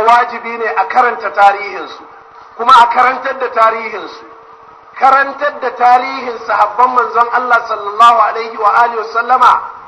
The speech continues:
addini ne, ibada ce. Na daga cikin cin amana a zaunar da musulmi ba a karanta musu suwaye su Abu Bakr,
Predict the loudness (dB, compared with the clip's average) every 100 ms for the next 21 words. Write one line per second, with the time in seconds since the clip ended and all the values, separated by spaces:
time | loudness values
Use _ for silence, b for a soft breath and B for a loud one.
0 | -10 -2 -2 -2 -4 -4 -4 -6 -6 -6
1 | -4 2 2 2 -2 -4 -12 -18 -20 -20
2 | -20 -20 -20 -20 -4 0 0 -2 -8 -10
3 | -12 -12 -14 -8 -8 0 2 6 4 4
4 | 2 2 0 0 0 0 -2 -4 -4 -6
5 | -6 -10 -10 -8 2 4 6 4 2 -2
6 | -4 0 2 2 -2 -10 0 2 4 2
7 | -2 -2 -2 -2 -2 -4